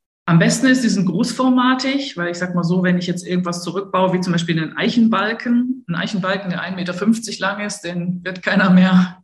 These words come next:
so schnell wiederverwenden können. Einer, der sechs Meter lang ist, dafür gibt's natürlich einen Markt.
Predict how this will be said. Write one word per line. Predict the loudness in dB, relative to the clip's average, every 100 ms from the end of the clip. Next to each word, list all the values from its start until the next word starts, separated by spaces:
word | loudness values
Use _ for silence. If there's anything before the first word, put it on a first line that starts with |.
| _
so | -6
schnell | -2 2 2
wiederverwenden | 2 0 0 0 -2 -2
können. | -4 -4
Einer, | 0 0
der | 0
sechs | -4 -8
Meter | -8 -4 -2
lang | -2 -4
ist, | -6
dafür | -12 -14
gibt's | -14 -10
natürlich | -8 -8 -2
einen | -2
Markt. | 0 -4 -8 -12